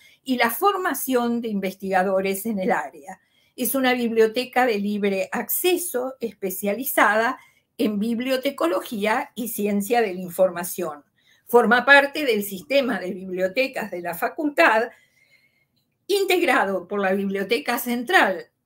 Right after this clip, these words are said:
Augusto Raúl Cortázar y las bibliotecas de los institutos de investigación de la facultad.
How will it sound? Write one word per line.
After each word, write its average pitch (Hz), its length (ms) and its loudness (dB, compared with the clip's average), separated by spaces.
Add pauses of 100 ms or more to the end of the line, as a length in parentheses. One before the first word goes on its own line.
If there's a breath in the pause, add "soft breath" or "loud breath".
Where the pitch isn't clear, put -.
Augusto 208 580 -2
Raúl 190 400 -2
Cortázar 320 880 -2 (100)
y 370 160 2
las 381 180 2
bibliotecas 339 680 -2
de 220 140 -4
los 214 340 -6
institutos 339 1120 -2
de 202 200 -2
investigación 240 1300 -4
de 202 680 -6 (160)
la 190 160 -2
facultad. 190 680 -8